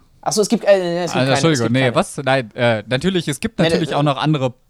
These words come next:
Speaker 2: Podcast.
Speaker 1: Hier,
Speaker 2: Wir sind
Speaker 1: äh,
Speaker 2: da
Speaker 1: f-
Speaker 2: nicht alleine, aber, äh, wir sind, äh, Pioniere im deutschen Bereich, glaub ich, zu dem Thema irgendwo ein bisschen.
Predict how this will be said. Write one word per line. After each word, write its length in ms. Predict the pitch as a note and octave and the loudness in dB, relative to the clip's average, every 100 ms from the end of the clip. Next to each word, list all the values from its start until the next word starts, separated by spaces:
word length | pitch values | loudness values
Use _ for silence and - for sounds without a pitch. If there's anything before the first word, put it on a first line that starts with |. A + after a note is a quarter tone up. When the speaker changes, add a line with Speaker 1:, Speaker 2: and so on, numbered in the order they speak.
| - C#3 | -8 -8
Speaker 2:
Podcast. 580 | - - A#2+ A#2+ - - | -8 -4 -2 -4 -8 -20
Speaker 1:
Hier, 280 | - - E3+ | -10 -2 2
Speaker 2:
Wir 80 | D#3+ | 4
sind 140 | D3+ | 2
Speaker 1:
äh, 40 | C#3+ | 2
Speaker 2:
da 60 | |
Speaker 1:
f- 60 | C#3+ | 2
Speaker 2:
nicht 120 | D#3+ | 2
alleine, 460 | C#3 C#3 C#3 F#3 - | 2 2 2 0 0
aber, 420 | D3 D3+ D3 D3 | 0 2 2 0
äh, 320 | C#3+ C#3+ C3+ B2+ | -2 -2 -4 -4
wir 160 | C#3 | -4
sind, 280 | C#3 C#3 D3 | -4 -4 -4
äh, 180 | C3 B2 | -2 -2
Pioniere 500 | - D#3+ D3 D3+ C3 | 0 0 0 0 0
im 80 | B2 | 0
deutschen 260 | A#2+ - | 0 -2
Bereich, 300 | A#2 A2 A2 | -4 -2 -4
glaub 180 | - G#2+ | -4 -8
ich, 80 | G#2+ | -6
zu 80 | A2 | -6
dem 160 | G#2 | -6
Thema 320 | G2+ G#2+ G2 | -6 -6 -6
irgendwo 260 | G2 G2+ G#2 | -6 -8 -8
ein 40 | G2+ | -8
bisschen. 320 | G2 - | -8 -6